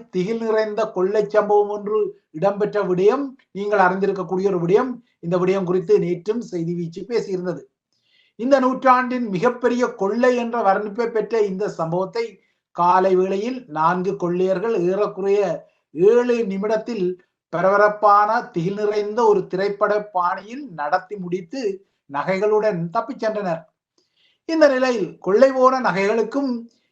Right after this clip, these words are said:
இலங்கைக்கும் இடையிலான தொடர்புகளும் வெளியே வந்துள்ளன. இது என்ன திடீர் புதுக்கதை என்ற குழப்பம் உங்களுக்கு ஏற்படக்கூடும். ஆனால் இந்த விடயத்தில் உண்மையில் ஒரு உண்மையான விஷயம் உள்ளது.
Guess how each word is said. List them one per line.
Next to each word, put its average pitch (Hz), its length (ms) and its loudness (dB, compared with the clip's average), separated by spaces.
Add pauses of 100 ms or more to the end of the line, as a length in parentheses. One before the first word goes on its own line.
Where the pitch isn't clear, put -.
இலங்கைக்கும் 247 760 4
இடையிலான 233 460 4 (100)
தொடர்புகளும் 233 680 2
வெளியே 220 360 2
வந்துள்ளன. 208 460 0 (960)
இது 277 80 6
என்ன 269 200 4
திடீர் 240 560 4
புதுக்கதை 233 580 2
என்ற 214 300 2
குழப்பம் 208 520 2
உங்களுக்கு 202 420 2
ஏற்படக்கூடும். 185 580 2 (380)
ஆனால் 156 380 2 (320)
இந்த 151 260 -4 (400)
விடயத்தில் 175 680 2 (380)
உண்மையில் 185 440 2 (380)
ஒரு 165 180 2 (100)
உண்மையான 175 440 2 (280)
விஷயம் 185 380 0
உள்ளது. 156 260 0